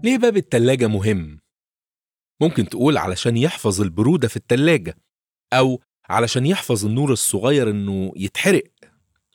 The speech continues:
طيب، هو ده مظبوط، بس ممكن تكون ناسي وظيفة من أكبر وظايف باب التلاجة.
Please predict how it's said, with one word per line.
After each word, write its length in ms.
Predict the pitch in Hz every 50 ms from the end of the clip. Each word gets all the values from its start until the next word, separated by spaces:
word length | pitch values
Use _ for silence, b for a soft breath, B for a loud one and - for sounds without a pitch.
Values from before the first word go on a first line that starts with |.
| _ _ _ _
طيب، 300 | - 294 214 139 - _ _ _ _ _ _ _ _
هو 200 | - 180 202 214
ده 120 | 208 240 -
مظبوط، 720 | 160 202 131 101 101 107 101 87 - _ _ - - - b b b b b b
بس 200 | - 165 - -
ممكن 340 | 226 294 311 - 254 196 131
تكون 240 | - - 196 185 170
ناسي 360 | 165 185 208 208 - - 160
وظيفة 460 | 139 127 120 131 185 185 - - 143
من 160 | 139 131 135 - -
أكبر 300 | 202 208 - 165 147 123
وظايف 440 | 110 107 107 98 139 156 143 123 - -
باب 140 | 127 120 123
التلاجة. 580 | 117 - - 117 123 131 131 104 78 73 -